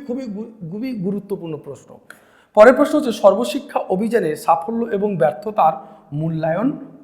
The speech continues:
করো। পরের প্রশ্নটা কি বলছে? বলছে ব্যয় নির্ধারণী কমিটির গঠন কার্যাবলী এবং ভূমিকা আলোচনা করো, যেটা হচ্ছে এস্টিমেট কমিটি বলে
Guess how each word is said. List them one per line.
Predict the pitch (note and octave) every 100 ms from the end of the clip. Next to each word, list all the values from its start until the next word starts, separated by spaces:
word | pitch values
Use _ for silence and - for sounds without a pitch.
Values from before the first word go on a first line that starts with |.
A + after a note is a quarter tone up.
| -
করো। | C3+ - - - - _ A3
পরের | A3 C#4
প্রশ্নটা | C#4+ C#4 C4 C4
কি | A#3+
বলছে? | A#3+ - D4+ - - _ _ -
বলছে | G3+ C4 E3+
ব্যয় | E3 F3+ G#3+
নির্ধারণী | A3+ G#3+ A3+ A#3 A#3+ A#3
কমিটির | A3+ A#3 - C#3+ - - _ C#3 D#3+
গঠন | E3+ A#3 A#3+ F#3+
কার্যাবলী | D#3+ D#3+ G3 G#3+ A3 -
এবং | G3 G3 D3 F#3 -
ভূমিকা | D#3 F#3 F#3 G#3 - D#3+
আলোচনা | D#3 E3+ D3
করো, | C#3+ C3 - - -
যেটা | F3 F#3+
হচ্ছে | F#3+ B3+ - - F#3+
এস্টিমেট | - A#3 G#3 G#3
কমিটি | F3+ D#3+ D#3 D3
বলে | D3